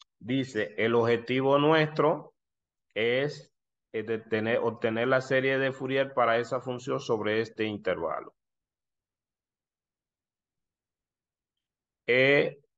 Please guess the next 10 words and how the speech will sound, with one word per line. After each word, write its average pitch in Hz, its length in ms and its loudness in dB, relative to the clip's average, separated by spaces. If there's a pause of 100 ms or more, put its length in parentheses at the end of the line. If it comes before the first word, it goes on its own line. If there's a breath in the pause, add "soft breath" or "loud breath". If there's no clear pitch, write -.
(240)
o 180 600 6 (920)
lo 123 300 4
que 127 280 4
es 147 220 -2
equivalente, 160 1040 2 (1400)
obtener 131 560 4
la 139 140 4
serie 139 340 4
de 139 120 2
Fourier 147 580 0